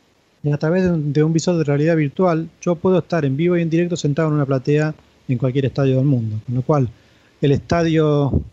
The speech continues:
Marcelo Bielsa pasaría a ser un estadio con ilimitada cantidad de plateas. En ese caso, al tener en cuenta que no tiene ni replay ni relato, estamos hablando de un tipo de derecho distinto al derecho de la T V común,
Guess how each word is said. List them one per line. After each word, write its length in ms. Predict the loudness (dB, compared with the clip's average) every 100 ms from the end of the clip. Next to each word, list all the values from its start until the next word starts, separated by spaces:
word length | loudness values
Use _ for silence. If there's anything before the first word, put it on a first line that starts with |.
| _ -4
Marcelo 380 | -2 0 0 0
Bielsa 440 | 0 -2 -2 -2
pasaría 420 | -2 -4 -2 -2
a 40 | 0
ser 160 | 0
un 120 | 0
estadio 580 | -2 -4 -2 0 0 -2 -6 _ _ _ -4
con 360 | 0 0 -4 -8 _ _ _ -4
ilimitada 560 | 0 0 0 0 0
cantidad 300 | 0 -2 0
de 80 | 0
plateas. 560 | -2 -4 -4 -6 -8 -16 _ _ _ _ _ _ _ _
En 100 | -6
ese 180 | -2 -2
caso, 500 | 0 -2 0 -2 -4 -10 _ _ _ _ -6
al 180 | -4
tener 220 | 0 0 0
en 80 |
cuenta 280 | 0 0 0
que 80 | 0
no 100 | 0
tiene 240 | 0 0
ni 340 | 2 2 2 2
replay 760 | 0 0 0 2 2 0 -2 -4
ni 260 | 0 2
relato, 680 | 2 2 2 0 -2 -4 -4 -10 _ _ -10
estamos 320 | -4 -4 -2
hablando 260 | -2 -2 -2
de 60 |
un 80 | -2
tipo 320 | -4 -2 0
de 60 | 2
derecho 300 | 2 0 0
distinto 760 | -2 -2 -2 -2 -2 -6 -6 -12 -10
al 200 | -10 -6
derecho 340 | -4 -2 -2
de 60 | -2
la 140 | -2
T 140 | 0 2
V 120 | 2
común, 440 | 2 2 2 0